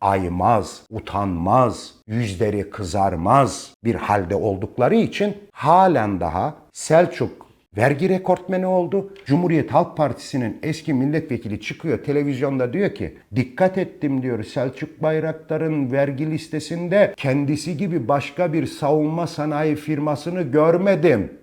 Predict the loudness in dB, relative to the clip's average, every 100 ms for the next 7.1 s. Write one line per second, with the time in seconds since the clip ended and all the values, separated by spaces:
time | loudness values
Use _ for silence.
0 | -4 -2 2 4 6 8 8 8 4 -4
1 | _ 0 2 2 0 -4 0 2 4 4
2 | 2 0 0 0 -2 -4 0 2 4 4
3 | 4 2 2 4 6 8 8 8 6 6
4 | 2 -14 -2 2 4 4 2 2 0 -6
5 | -4 -2 0 2 2 2 2 4 4 4
6 | 2 2 2 -2 0 0 0 0 -2 -6